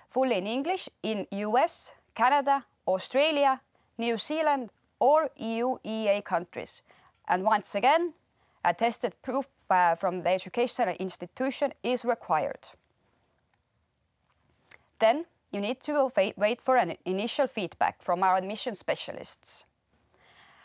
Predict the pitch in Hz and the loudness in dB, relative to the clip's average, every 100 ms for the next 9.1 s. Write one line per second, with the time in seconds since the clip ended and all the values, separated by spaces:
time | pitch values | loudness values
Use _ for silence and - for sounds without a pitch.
0 | - _ _ - 240 294 415 403 254 214 | -20 _ _ -6 2 4 4 2 -2 0
1 | 214 196 233 233 330 - _ _ _ 202 | 0 0 2 2 2 -4 _ _ _ 4
2 | 196 196 233 254 233 285 294 - - 202 | 4 4 4 4 6 6 2 -4 -6 -2
3 | 247 262 277 254 226 214 185 165 160 - | 0 2 0 0 0 0 -2 -2 -2 -2
4 | - 170 165 160 160 - 240 254 254 208 | 0 2 4 2 0 -2 -2 -2 0 2
5 | 165 - - - - - _ _ _ - | 2 0 -6 -12 -20 -20 _ _ _ -20
6 | _ - 214 196 165 - 233 294 339 285 | _ 0 4 4 4 0 0 2 2 4
7 | 254 247 - - - 190 185 180 175 175 | 4 2 -2 -12 -12 -6 -2 0 0 2
8 | 175 - 277 277 - 202 190 196 202 226 | 2 4 2 2 2 0 0 -2 -2 -2
9 | - | -6